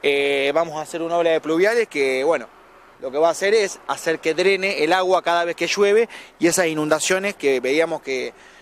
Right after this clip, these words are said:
llovía más de veinticinco o treinta milímetros de Calle África, quedaba tres o cuatro días inundadas, así que los, los vecinos de Calle África van a ser, eh,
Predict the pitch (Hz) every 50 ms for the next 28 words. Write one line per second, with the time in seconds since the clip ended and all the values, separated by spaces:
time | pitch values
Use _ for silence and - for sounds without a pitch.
0 | - _ - - - 147 156 170 170 165 170 170 160 156 151 151 143 151 143 -
1 | 185 180 180 165 156 165 170 156 160 160 160 170 190 202 202 185 180 156 151 143
2 | - 160 156 - 170 175 185 175 180 156 151 135 139 151 151 151 147 - 156 156
3 | 151 143 151 151 - 151 147 151 156 151 151 156 170 196 214 233 240 220 - -
4 | - - - - - - 139 135 160 170 151 170 170 160 147 120 - - - -
5 | - - - 143 147 147 151 147 - - - 143 147 143 143 151 147 - 185 180
6 | 185 175 170 - 175 175 - 180 180 190 190 196 180 185 175 170 170 160 160 -
7 | - 165 156 151 143 135 123 120